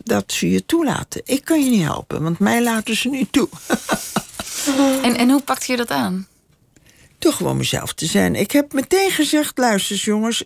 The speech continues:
Speaker 1: ik ben schrijfster. Klaar. Schrijfsters zijn verschrikkelijke mensen. En die doen verschrikkelijk aardig, negen jou. Maar die willen alleen van jou je verhaal horen. En wat jij bent, dat kan ze eigenlijk niet schelen."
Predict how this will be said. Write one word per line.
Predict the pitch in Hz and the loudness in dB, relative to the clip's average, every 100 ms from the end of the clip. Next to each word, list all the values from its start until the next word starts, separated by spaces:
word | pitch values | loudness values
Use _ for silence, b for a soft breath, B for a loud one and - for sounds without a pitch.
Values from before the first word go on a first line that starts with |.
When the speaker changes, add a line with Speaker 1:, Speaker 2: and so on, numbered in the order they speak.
| - | -2
Speaker 1:
ik | 233 226 | -2 0
ben | 208 | -2
schrijfster. | - 113 98 - - - _ _ _ | 0 -2 -4 -6 -8 -12 _ _ _
Klaar. | - - - _ 143 - _ _ | -8 -8 -12 _ -16 -16 _ _
Schrijfsters | - 185 208 202 175 | -4 2 2 2 -2
zijn | - 156 | -2 -2
verschrikkelijke | - 160 202 240 202 185 147 | -2 -4 -2 0 -2 0 0
mensen. | 151 196 - 277 B B B | 0 -2 -4 -8 B B B
En | - | 0
die | 185 | 2
doen | 185 170 | 4 0
verschrikkelijk | 170 170 233 220 170 | 0 0 -2 -2 -2
aardig, | 175 208 247 247 | 0 0 -2 -4
negen | - 180 180 175 | 0 0 2 2
jou. | 175 190 | 2 0
Maar | - - - - | -6 -20 -20 -2
die | 156 | 2
willen | 151 151 - | 4 2 0
alleen | 139 147 185 233 262 | -2 0 0 -2 -4
van | - 160 | -6 -2
jou | 165 160 151 220 | 0 0 0 -2
je | - | -2
verhaal | - 73 - - - | -4 -4 -6 -8 -8
horen. | 131 - - - B B B B | -6 -6 -8 -14 B B B B
En | 170 | 2
wat | 160 143 | 2 2
jij | - 185 196 | 2 4 4
bent, | 175 185 294 294 - - | 4 2 2 -4 -8 -6
dat | 208 160 - - - - - - | -4 -4 -6 -20 -20 -20 -16 -10
kan | - 151 | -2 -2
ze | - | -2
eigenlijk | - 196 - - | 0 -2 -2 -2
niet | 180 | 0
schelen." | - - 90 82 117 | 0 -4 -4 -4 -8